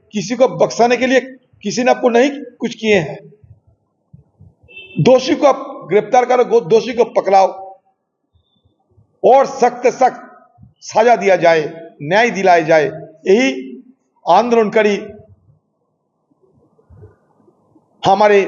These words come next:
बंगाल के नारियों की यही से गुहार है। आप इससे गुमराह करने की कोशिश मत करें। सारे सुनियोजित तरीके से आपका पार्टी के गुंडों ने, दरिंदों ने ये हमला किए थे।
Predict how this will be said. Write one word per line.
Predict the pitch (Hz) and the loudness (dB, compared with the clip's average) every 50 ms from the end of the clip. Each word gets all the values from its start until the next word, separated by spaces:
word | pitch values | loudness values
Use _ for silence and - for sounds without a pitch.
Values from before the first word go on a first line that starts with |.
| 202 196 | -4 -10
बंगाल | - - - - 139 175 185 190 202 214 208 202 | -14 -16 -16 -4 -4 -2 0 2 2 2 2 2
के | 208 202 180 | 0 -2 -2
नारियों | 165 165 170 170 196 220 214 196 | 0 0 2 2 2 2 0 0
की | - 190 196 | -2 -4 -8
यही | 196 - 180 175 208 240 233 226 - - - - - - - _ _ _ | -6 -2 0 0 2 0 -2 -4 -8 -14 -18 -20 -20 -20 -20 _ _ _
से | - 214 151 | -6 -6 -6
गुहार | 117 147 170 156 160 165 - | 0 0 2 4 4 2 2
है। | - - - - - - - _ _ _ _ _ _ _ _ _ _ _ _ _ _ _ _ _ _ _ _ _ _ _ _ _ _ _ _ _ _ _ _ _ _ _ _ 165 | 0 -6 -10 -12 -14 -20 -20 _ _ _ _ _ _ _ _ _ _ _ _ _ _ _ _ _ _ _ _ _ _ _ _ _ _ _ _ _ _ _ _ _ _ _ _ 0
आप | 175 190 - - | 2 2 0 -2
इससे | 190 151 - 220 196 | -6 -4 -2 -2 -2
गुमराह | 160 139 160 175 175 185 220 220 | 0 -2 -2 0 2 2 2 2
करने | 220 196 185 190 185 | 2 -2 -2 -4 -6
की | 185 180 | -8 -8
कोशिश | 156 175 180 165 147 160 147 143 | -6 -6 -6 -4 -4 -6 -10 -4
मत | 165 190 175 - - | -4 -4 -4 -4 -6
करें। | 170 156 139 117 - - - - - _ _ _ _ _ _ _ _ _ _ _ _ _ - | -6 -6 -6 -8 -12 -16 -20 -20 -20 _ _ _ _ _ _ _ _ _ _ _ _ _ -2
सारे | - 220 214 220 226 208 | 2 4 4 6 4 2
सुनियोजित | 214 - - 247 262 262 254 247 233 247 240 240 - | 2 0 -2 0 0 2 0 2 0 0 0 0 0
तरीके | 220 214 214 226 220 214 | -2 -2 0 0 -2 0
से | - 208 202 185 - - - - - - - - _ _ - 175 | 2 0 0 0 -2 -8 -14 -18 -20 -20 -20 -20 _ _ 0 0
आपका | 185 - - - 208 196 185 175 | 0 0 -2 0 2 2 2 2
पार्टी | 190 - - - 190 180 180 185 - 190 | 0 -8 -8 -2 2 2 2 2 0 -2
के | 165 180 165 | -4 -6 -6
गुंडों | 139 135 170 190 202 202 208 214 214 | -4 -6 -6 -4 0 0 0 2 2
ने, | 214 202 | 0 0
दरिंदों | 156 165 175 180 180 180 180 180 | 0 0 -2 -2 -2 -4 -2 -2
ने | 180 175 175 175 - _ _ _ | -2 -2 -4 -8 -14 _ _ _
ये | 170 175 147 | -2 0 0
हमला | 123 - 156 151 156 156 151 | 2 2 0 0 2 2 0
किए | - 156 156 139 127 | 0 0 -2 -4 -4
थे। | - - 123 123 - | -4 -6 -10 -12 -12